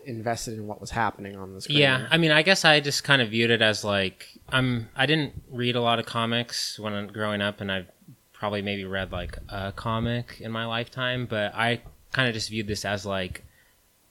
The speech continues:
Speaker 2: a one issue of a comic book. I'm assuming that's kinda how comics play out.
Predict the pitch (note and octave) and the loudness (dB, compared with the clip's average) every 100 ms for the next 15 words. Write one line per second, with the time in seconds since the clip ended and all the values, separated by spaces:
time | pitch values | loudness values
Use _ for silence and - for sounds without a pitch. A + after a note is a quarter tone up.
0 | _ G#2+ G2+ F#2+ F#2+ - - A2+ A2+ G#2+ | _ -4 -2 -2 -4 -8 -8 -2 0 0
1 | G#2 A2+ G2 F#2+ F#2+ G2 - G2+ F2+ - | -2 -2 -2 -2 -4 -8 -6 -8 -8 -12
2 | E2+ F#2 - B2+ B2+ - D3 C#3 C3+ B2 | -16 -16 -8 -2 0 2 2 2 0 -2
3 | - C3+ C3+ C3+ C3+ C3+ - C3 C3 C3 | -2 -2 0 0 0 -2 -4 -4 -2 -6
4 | - C3+ C3 C#3 - | -4 -2 0 -2 -4